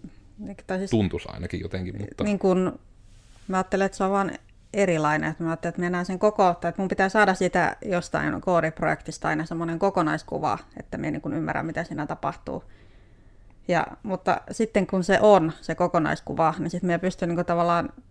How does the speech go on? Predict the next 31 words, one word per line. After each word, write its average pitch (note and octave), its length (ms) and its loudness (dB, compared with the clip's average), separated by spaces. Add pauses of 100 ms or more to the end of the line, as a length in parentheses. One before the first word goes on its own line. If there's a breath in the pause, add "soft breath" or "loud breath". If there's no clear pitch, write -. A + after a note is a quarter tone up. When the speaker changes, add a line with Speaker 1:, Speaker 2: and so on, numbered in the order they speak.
Speaker 1:
monta G3+ 340 4
asiaa E3+ 400 4
ikään D#3+ 280 2
kuin E3 140 0
yhtä E3+ 220 0
aikaa - 360 -2
niin - 100 -6
kun F#3 100 -8
tekemässä F#3 360 -6
samaan A3+ 240 4
tapaan, A3 280 6
kun F3+ 100 -2
piirtää F3 420 2
jotain E3 240 2
kuvaa, D3+ 340 0
että - 180 -8
sitä - 160 -4
niin D#3+ 100 -2
kun F3 120 -4
vuorotellen E3 480 0
joka E3 220 0
suunnasta - 460 -6
sitä - 180 -6
paperia D#3 480 0 (560 loud breath)
väritetään E3 500 -2
ja D#3+ 60 2
mä E3+ 140 -2
näen, E3 160 0
että E3+ 120 -6
se - 80 -4
mun E3 180 -4